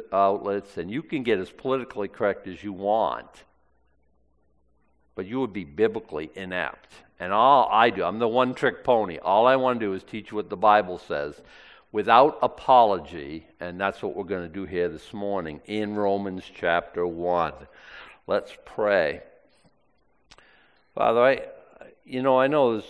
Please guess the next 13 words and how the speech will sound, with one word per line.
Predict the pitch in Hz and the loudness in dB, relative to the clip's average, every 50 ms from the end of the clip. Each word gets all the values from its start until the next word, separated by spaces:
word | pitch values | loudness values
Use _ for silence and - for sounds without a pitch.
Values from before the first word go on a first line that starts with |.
| - - | -12 -12
this, | 117 113 98 - - _ _ _ _ _ _ _ _ | -10 -10 -10 -12 -18 _ _ _ _ _ _ _ _
this | 95 110 147 - - | -14 -14 -14 -12 -12
is | 262 226 127 | -12 -12 -6
against | 120 127 127 123 120 - - | -4 -2 -2 -2 -4 -6 -8
the | - | -6
law | 113 104 110 120 143 160 127 98 | -4 -2 0 2 2 2 2 2
in | 90 95 | 0 -4
Canada | - - 127 123 123 123 110 90 | -6 -4 -4 -2 -2 -2 -4 -6
to | 90 90 | -6 -8
do | 85 87 104 101 | -8 -8 -6 -4
what | 95 95 92 98 | -2 0 0 0
I'm | 104 110 110 | 0 -2 -2
doing, | 92 90 87 82 87 | -4 -6 -6 -6 -8